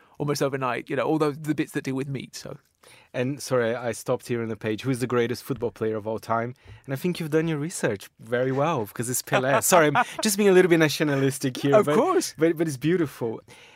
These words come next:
Speaker 2: But of course, Rob, we're talking a lot about delayed gratification, but you
Speaker 1: Oh.
Speaker 2: also brought some titles. Some of the things you've been reading, I'm al-, I always like to know more. Maybe you can inspire me as
Speaker 1: So,
Speaker 2: well.
Speaker 1: I've had a series of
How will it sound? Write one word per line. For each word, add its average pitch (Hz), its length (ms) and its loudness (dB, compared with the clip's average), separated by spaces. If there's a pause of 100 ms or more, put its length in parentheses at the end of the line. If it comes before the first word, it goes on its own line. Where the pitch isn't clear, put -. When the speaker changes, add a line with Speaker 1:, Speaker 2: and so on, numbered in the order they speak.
(180)
Speaker 2:
But 185 120 -2
of - 100 -6
course, 190 340 -4
Rob, 147 360 -2
we're 135 100 -2
talking 135 320 -8
a - 20 -4
lot 127 120 0
about 123 220 -2
delayed 113 260 -6
gratification, 117 600 -8
but 131 80 -4
you 143 80 -4
Speaker 1:
Oh. 160 40 0
Speaker 2:
also 165 180 -8
brought 143 260 -6
some 139 220 -10
titles. 139 720 -14 (200)
Some - 160 -8
of 233 40 -6
the 226 80 -6
things 208 240 -6
you've 180 100 -10
been 180 160 -6
reading, 151 380 -4
I'm 113 100 -4
al-, 143 80 -2
I 135 300 -2
always 151 320 -8
like 123 260 -6
to - 140 -14
know 117 200 -2
more. 104 300 -10 (340)
Maybe 123 180 -2
you 120 40 -6
can 127 160 -6
inspire 110 540 -12
me 90 80 -16
as 87 80 -6
Speaker 1:
So, 247 200 0
Speaker 2:
well. 92 180 -8 (200)
Speaker 1:
I've 269 220 -4
had 139 480 -6 (200)
a 143 80 -6
series 240 600 -2 (100)
of 135 400 -4